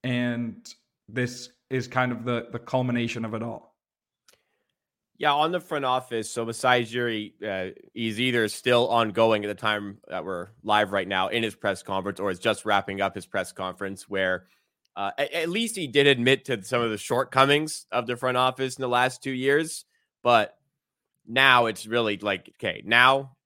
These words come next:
Speaker 2: you have a blank canvas. You made the trade. You have a full understanding what the direction is of the team. It's development centric. It's building around Scotty Barnes. There's no more excuses now. They've done a poor job handling assets in the last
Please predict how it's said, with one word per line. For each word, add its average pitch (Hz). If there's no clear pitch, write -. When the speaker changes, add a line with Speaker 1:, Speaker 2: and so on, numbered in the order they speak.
Speaker 2:
you 107
have 107
a -
blank 127
canvas. 117
You 110
made 123
the 131
trade. 113
You 117
have 110
a 110
full 135
understanding 127
what 110
the 107
direction 123
is 120
of 120
the 131
team. 127
It's -
development 123
centric. 123
It's 104
building 120
around 117
Scotty 117
Barnes. 117
There's 107
no 139
more 131
excuses 117
now. 73
They've 101
done 117
a -
poor 135
job 127
handling 123
assets 120
in 107
the 107
last 110